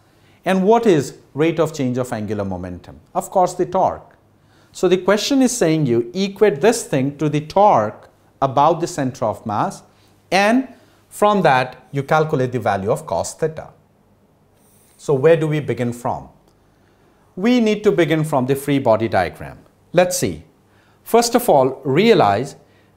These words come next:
this particular center of mass is moving in a circular motion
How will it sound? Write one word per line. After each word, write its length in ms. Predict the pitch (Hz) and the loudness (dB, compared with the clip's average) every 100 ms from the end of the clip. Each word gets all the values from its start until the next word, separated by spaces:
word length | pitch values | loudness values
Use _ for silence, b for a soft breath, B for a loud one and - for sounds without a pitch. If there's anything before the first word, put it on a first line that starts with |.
| b | b
this 440 | 156 156 269 - | -4 2 2 2
particular 800 | - 208 208 208 208 208 202 202 - | -2 0 2 4 4 6 4 -2 -18
center 460 | - - 190 185 180 | -16 -4 -2 -2 0
of 240 | 156 156 | 0 0
mass 420 | 123 98 98 151 - b b b b | -4 -4 -6 -10 -18 b b b b
is 160 | 160 143 | -4 -2
moving 680 | 143 175 175 123 113 151 - | 2 2 2 -2 -4 -8 -8
in 160 | 127 123 | -4 -2
a 340 | 131 165 156 - _ | 0 -2 -8 -20 _
circular 580 | - - 180 175 175 160 | -18 2 2 4 2 2
motion 500 | 139 127 - 78 | 0 -4 -10 -16